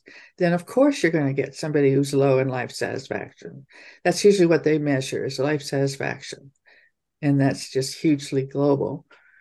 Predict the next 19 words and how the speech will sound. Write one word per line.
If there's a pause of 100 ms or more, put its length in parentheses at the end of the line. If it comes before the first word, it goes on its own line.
(360)
But, (760)
but
what
happens
over
time
is
people
go
through
these
stages (760)
and, (100)
um, (1400)
then
things
gradually
get
better.